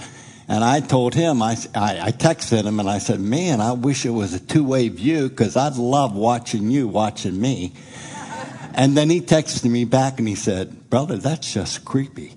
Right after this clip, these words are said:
And <laughs> so, so I love your pastor. He's one of my best friends. He's a board member on my board that oversees my ministry. And, uh, uh,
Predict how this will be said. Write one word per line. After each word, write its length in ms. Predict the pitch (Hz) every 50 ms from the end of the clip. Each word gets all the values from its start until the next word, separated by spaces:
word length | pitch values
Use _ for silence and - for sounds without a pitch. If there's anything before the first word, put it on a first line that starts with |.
| - - - - - - - -
And 440 | 147 147 147 143 139 135 135 131 -
<laughs> 2000 | - - - 190 175 - - - - - - - - - - - - - - - - - - - - - - - - - - - - - - - - - -
so, 460 | - - - - 131 127 131 131 131 - - - - - - - - - - - - - - - - - - - - - - - - - - - - - 185 165 156 - - - - - - - - - - - - - - - - - - - - - - - - - - - - - - - - - - - - - -
so 680 | - - - - - - - 90 98 98 113 120 117 - - - - - - - - - - - -
I 140 | - 131 135
love 240 | 143 143 139 127 113
your 140 | 110 107 98
pastor. 580 | - - 101 98 98 90 - - - 110 98
He's 240 | 98 117 127 123 123
one 140 | 120 117 110
of 80 | 113 104
my 140 | 101 98
best 340 | 95 87 113 110 110 110 -
friends. 520 | - 113 104 104 110 110 113 113 113 113 -
He's 300 | 101 95 101 104 92 -
a 320 | 85 - 123 - - - -
board 300 | - 120 135 135 131 104
member 360 | 110 104 101 98 90 92 90
on 200 | 87 92 95 95
my 160 | 95 90 92 85
board 360 | 85 85 107 107 107 104 90
that 140 | 90 90 87
oversees 560 | 95 95 90 - 101 - - 107 98 90 -
my 160 | 92 87 87 87
ministry. 920 | 95 104 113 123 120 117 117 113 - - - - 104 107 110 107 101 92
And, 420 | 90 80 87 92 90 85 95 92 -
uh, 240 | 90 87 87 85
uh, 40 | -